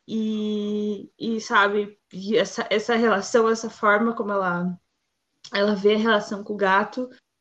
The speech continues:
vai, explica muito sobre, sobre a personalidade dela. E aí é pesado porque, enfim, no livro é diferente do filme. <laughs> No filme dá certo o final, no livro,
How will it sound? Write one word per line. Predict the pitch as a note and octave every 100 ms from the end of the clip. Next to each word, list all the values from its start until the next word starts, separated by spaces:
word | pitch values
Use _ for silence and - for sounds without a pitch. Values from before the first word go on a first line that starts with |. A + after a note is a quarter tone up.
| _
vai, | A3 G#3+ G#3 G3+ G3+ A3 A3 A3 A3 A3 A3 - _ _ _ -
explica | G#3 - B3 A#3+
muito | A3+ A#3 A3+ G#3
sobre, | A3 G3 F#3+ F#3 F3+ G3
sobre | - G#3
a | G#3
personalidade | - - A3 G3+ G3+ F#3 F#3
dela. | F#3 F3 E3+ F3+ - _ _ _ _ -
E | A3+
aí | A#3 B3 B3+ C4
é | C4+
pesado | D4+ D4 D4 C4 C#4
porque, | - D4+ D4+ D4+ C#4+ C#4+ C#4 C#4 C#4 D4 _ _ - - _ -
enfim, | G4 G#4+ - B3+ G3
no | F#3 A3
livro | A#3+ B3 C4
é | C4
diferente | B3 - C#4 B3 -
do | C4
filme. | - - A#3 B3 E4+ G4 -
<laughs> | - - - - - _ - _ _ - - - -
No | B3+ C4+
filme | C4 B3 B3+ C4+
dá | A3+ B3+
certo | - G#3+ A3
o | C4
final, | C#4 A#3+ F#3+ G3 A3+
no | B3+ B3+
livro, | A3+ G#3 A3 A#3 A#3 A3+ A#3